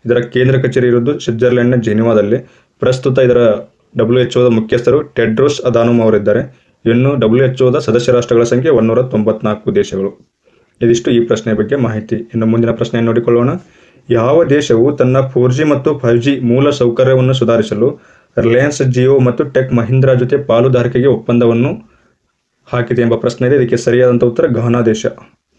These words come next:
ಇದರ ಬಗ್ಗೆ ಹೆಚ್ಚಿನ ಮಾಹಿತಿಯನ್ನು ತಿಳಿದುಕೊಳ್ಳುವುದಾದರೆ ಘಾನಾ ದೇಶವು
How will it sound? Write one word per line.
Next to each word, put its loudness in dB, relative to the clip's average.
ಇದರ 0
ಬಗ್ಗೆ 0
ಹೆಚ್ಚಿನ 0
ಮಾಹಿತಿಯನ್ನು 0
ತಿಳಿದುಕೊಳ್ಳುವುದಾದರೆ 0
ಘಾನಾ 0
ದೇಶವು 0